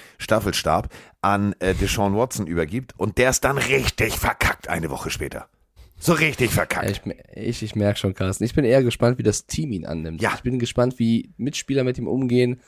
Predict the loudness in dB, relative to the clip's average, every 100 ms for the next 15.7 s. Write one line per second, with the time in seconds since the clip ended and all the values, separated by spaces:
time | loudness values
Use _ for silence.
0 | _ _ _ -2 0 2 2 2 2 4
1 | 4 4 6 6 4 4 4 2 2 -2
2 | 0 -2 0 0 2 4 2 0 -2 -2
3 | -2 -2 -2 -6 -6 -8 -8 -10 -12 -4
4 | -2 0 2 2 2 2 2 2 _ _
5 | -20 _ _ _ -8 2 2 2 0 0
6 | 0 -2 0 0 0 -2 -4 -2 0 0
7 | 0 0 2 0 -2 -6 -6 -8 -8 -6
8 | -4 0 4 4 4 2 2 2 4 0
9 | -2 2 2 4 6 6 4 -2 -4 -4
10 | -2 -4 _ _ _ _ -2 0 0 0
11 | 2 2 0 -6 -2 0 0 2 0 -2
12 | -2 0 0 -4 -6 -4 -2 0 -2 -6
13 | -4 -4 -2 -4 -6 -8 -8 -8 -8 -10
14 | -6 -6 -4 -6 -6 -8 -12 -16 -12 -2
15 | 0 2 -2 -4 -4 -4